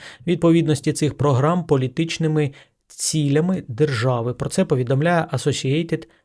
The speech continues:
Press. Які саме обсяги допомоги будуть припинені цим указом, достоменно невідомо, адже фінансування багатьох програм вже було затверджено Конгресом і має бути виділено, якщо кошти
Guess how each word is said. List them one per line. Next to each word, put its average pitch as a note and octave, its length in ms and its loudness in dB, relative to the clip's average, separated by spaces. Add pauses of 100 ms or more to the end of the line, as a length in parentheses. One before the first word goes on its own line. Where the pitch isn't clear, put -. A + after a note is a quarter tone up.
(200)
Press. C3+ 380 2 (840)
Які E3 220 2
саме F3 300 4
обсяги D#3+ 480 4
допомоги F3+ 480 2
будуть E3+ 320 -2
припинені E3+ 560 0
цим E3 380 0
указом, E3 640 2
достоменно D3+ 600 0
невідомо, D3+ 760 0
адже D3 220 0
фінансування C#3 640 0
багатьох C3 460 -2
програм D#3 440 0
вже C3 220 2
було D3 300 0
затверджено C#3 720 -2 (300)
Конгресом C3+ 720 0
і C3+ 120 0
має D#3 320 2
бути E3 520 0 (260)
виділено, B2 800 0
якщо C3+ 380 -2
кошти F3 500 -2